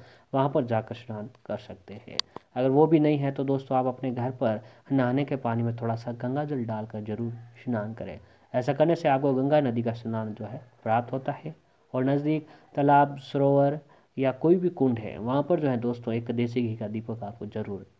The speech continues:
जलाना चाहिए। आप अपने घर के ईशान कोण पे या फिर जहाँ पर आपका पानी रखने का स्थान हो, वहाँ पर भी एक देसी घी का दीपक आज के दिन जरूर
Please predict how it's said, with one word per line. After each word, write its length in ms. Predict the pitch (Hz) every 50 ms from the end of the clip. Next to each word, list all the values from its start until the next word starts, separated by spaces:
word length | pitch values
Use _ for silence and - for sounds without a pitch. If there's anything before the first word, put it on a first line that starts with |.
| -
जलाना 400 | 240 - - - 85 76 78 78
चाहिए। 400 | 80 - - - 78 71 - - - _ _ _ _ _ _ _ _ _ _ _ _ _ _ _ -
आप 180 | 131 123 113 120
अपने 220 | 113 120 120 120
घर 120 | 117 113
के 100 | 113 117
ईशान 300 | 113 113 - 127 123 131
कोण 220 | 131 139 135 135 135
पे 200 | 135 143 147 151 - - - - - _ -
या 100 | 135 131
फिर 160 | 127 147 135
जहाँ 200 | 131 139 131 143
पर 140 | 139 - 143
आपका 240 | 127 120 117 - 120
पानी 380 | 117 - - 117 123 131 135
रखने 280 | 123 120 113 120 123 120
का 120 | 113 110
स्थान 340 | 101 - - - 139 147 143
हो, 240 | 123 113 113 - - -
वहाँ 220 | 123 123 135 139 -
पर 100 | 151 143
भी 160 | 123 117 107
एक 140 | 104 110 107
देसी 260 | 117 117 117 117 117
घी 200 | 120 120 113 113
का 100 | 113 107
दीपक 360 | 107 113 110 113 110 104 -
आज 240 | 101 101 101 104 -
के 120 | - 101
दिन 200 | 101 113 127 160 - - - - _ - 135
जरूर 440 | 131 135 131 117 107 104 98 -